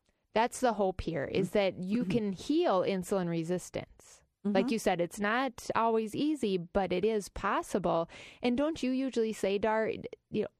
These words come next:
Speaker 1: av-, well, I don't even wanna say average. It can take up to nine months to heal that.
Speaker 2: It can.
Speaker 1: Not that for everybody, but
Speaker 2: No.
Speaker 1: that would kind of be your worst case scenario,
Speaker 2: Mm-hmm.
Speaker 1: to heal those receptors on your cells so that you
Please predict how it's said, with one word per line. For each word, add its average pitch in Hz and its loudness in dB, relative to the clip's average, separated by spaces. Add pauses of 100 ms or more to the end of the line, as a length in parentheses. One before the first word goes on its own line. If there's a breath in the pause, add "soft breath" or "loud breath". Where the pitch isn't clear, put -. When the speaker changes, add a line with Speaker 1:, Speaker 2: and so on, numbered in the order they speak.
(100)
Speaker 1:
av-, 233 2
well, 202 0
I 208 2
don't 233 -2
even 214 -2
wanna 185 -2
say 185 -2
average. - -2 (280 loud breath)
It 254 0
can 330 -2
take 240 -2
up 233 0
to 220 0
nine 185 0
months 170 -4
to 247 2
heal 254 0
that. 285 -2 (140)
Speaker 2:
It 185 -4
can. 233 0
Speaker 1:
Not 220 4
that 254 2
for 294 4
everybody, 202 4
but 202 6
Speaker 2:
No. 170 2
Speaker 1:
that 196 4
would 208 2
kind 202 0
of 185 -6
be 196 0
your 190 2
worst 208 -2
case 185 -2
scenario, 160 -2
Speaker 2:
Mm-hmm. 214 0 (180)
Speaker 1:
to 208 2
heal 202 0
those 180 0
receptors 180 -2
on 170 0
your 170 -2
cells 156 0
so 170 0
that 160 0
you 165 -2